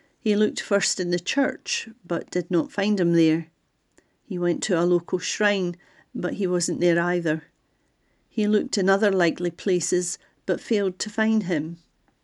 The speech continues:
Eventually he found him in the marketplace. On meeting the holy man, he told him who he was and how he spent hours every day studying the scriptures and in prayer and meditation.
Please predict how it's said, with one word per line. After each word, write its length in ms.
Eventually 460
he 120
found 360
him 120
in 120
the 60
marketplace. 920
On 140
meeting 300
the 80
holy 260
man, 320
he 160
told 380
him 120
who 140
he 160
was 400
and 240
how 140
he 120
spent 400
hours 400
every 260
day 260
studying 500
the 80
scriptures 760
and 220
in 140
prayer 460
and 200
meditation. 840